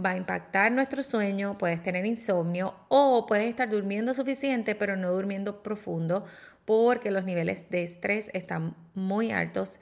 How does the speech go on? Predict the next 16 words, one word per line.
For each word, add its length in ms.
y 100
al 140
interrumpirse 560
el 40
sueño, 600
tu 120
sueño 340
reparador, 720
tu 120
sueño 360
que 100
rejuvenece, 800
que 140
crea 240
balance 340
hormonal, 600